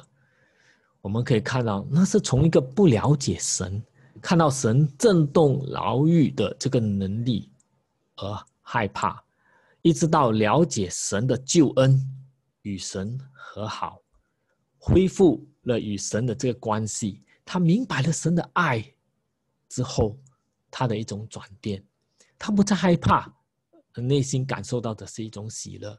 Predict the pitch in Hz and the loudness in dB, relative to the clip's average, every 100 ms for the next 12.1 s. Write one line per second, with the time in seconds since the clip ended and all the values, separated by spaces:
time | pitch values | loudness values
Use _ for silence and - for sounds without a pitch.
0 | _ _ _ _ - 95 147 135 143 110 | _ _ _ _ -12 -6 -4 -2 -2 -2
1 | 117 123 95 - 120 110 120 110 107 110 | -8 -10 -14 -12 -12 -10 -12 -12 -14 -14
2 | - - 98 104 98 _ _ _ _ _ | -14 -16 -14 -14 -14 _ _ _ _ _
3 | _ _ - 254 285 - 156 226 247 _ | _ _ 0 2 0 2 2 2 -6 _
4 | _ - 165 120 120 139 143 135 123 98 | _ 0 2 2 0 -2 -2 -4 -4 -6
5 | 95 117 104 131 135 151 110 98 104 110 | -6 -8 -6 -4 -2 -4 -4 -6 -8 -8
6 | - 110 113 104 98 - 87 98 _ _ | -10 -10 -8 -10 -10 -16 -16 -20 _ _
7 | _ - 147 180 180 185 185 156 - 143 | _ -6 -6 -4 -4 -2 0 0 0 -4
8 | 110 101 113 110 - 110 110 95 95 95 | -4 -6 -6 -10 -12 -12 -12 -12 -16 -18
9 | 87 _ _ _ _ _ _ - 113 127 | -20 _ _ _ _ _ _ -4 -4 -2
10 | 127 131 127 131 101 - _ _ _ - | -4 -2 -2 -4 -10 -12 _ _ _ -10
11 | 110 107 110 - 110 101 101 120 107 92 | -8 -6 -6 -6 -8 -6 -4 -2 -4 -6